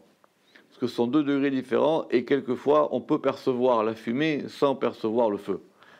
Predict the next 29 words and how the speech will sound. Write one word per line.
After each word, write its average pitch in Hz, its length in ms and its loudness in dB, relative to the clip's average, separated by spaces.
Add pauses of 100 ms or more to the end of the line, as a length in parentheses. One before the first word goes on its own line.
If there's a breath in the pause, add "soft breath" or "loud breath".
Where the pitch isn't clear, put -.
(120)
Simplement, 120 300 -2
il 131 40 0
y 127 60 0
en 127 60 0
a 123 140 -2
un 139 180 0
qui 135 120 -4
a 123 60 2
un 123 60 0
principe 117 500 0
et - 80 4
un 117 100 2
autre 139 180 2
qui 113 120 -2
a - 20 4
un 117 80 2
autre 123 180 0
principe. 110 320 2
Ce - 220 -12
sont, 131 320 2
ce - 80 -18
sont 127 180 2
deux 139 540 2
sujets 123 480 0
très - 200 0
intéressants, 120 640 0 (280 loud breath)
cette - 260 0
notion 120 420 2
de 113 200 4